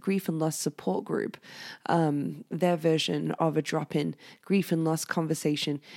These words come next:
giving some people the ability to, you know, have community and support and talk with other people facing similar grief and loss. And it's a, uh, a great opportunity for people here in the Sea to Sky to support each other,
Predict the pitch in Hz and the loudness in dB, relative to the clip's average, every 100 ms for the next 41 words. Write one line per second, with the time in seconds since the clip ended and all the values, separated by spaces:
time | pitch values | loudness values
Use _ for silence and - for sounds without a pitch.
0 | - - 196 185 - 185 185 175 175 170 | -4 2 4 4 4 4 4 2 2 2
1 | 170 160 160 160 156 151 - 156 147 147 | 2 4 4 4 2 -2 0 2 2 -2
2 | - - - - - 190 170 156 - 180 | -10 -20 -20 -8 4 8 8 6 4 2
3 | - - 175 175 170 160 156 151 - 160 | 2 2 2 4 4 2 2 0 -2 -2
4 | 156 151 - 156 - 156 156 - 160 - | 0 -2 -4 -4 0 2 2 0 -4 -2
5 | 160 - - - - - - 175 160 - | -2 -2 -8 -16 -20 -12 4 6 6 4
6 | 160 160 - 170 160 - 160 160 156 147 | 2 0 0 0 0 0 0 2 0 -2
7 | - - - - 190 180 170 - 160 156 | -6 -18 -8 2 4 6 4 2 2 2
8 | - - 151 151 160 151 - - - - | 0 -2 0 0 0 -2 -4 -6 -4 -2
9 | 156 147 147 147 151 147 - - 151 147 | -2 0 -2 -2 -2 -2 -6 -4 -2 -2
10 | 143 147 - - - - - 185 180 165 | -2 -4 -6 -6 -4 -4 0 2 4 4
11 | 156 - - 147 147 175 160 139 156 147 | 2 -2 -2 0 2 2 0 0 -2 -2
12 | 135 143 143 - - - - 190 175 - | -2 -2 -2 -8 -18 -12 0 2 2 2
13 | 165 156 - 147 143 147 - 156 147 143 | 2 2 0 0 0 -2 -2 0 0 0
14 | - - 143 147 | -2 -2 -2 -2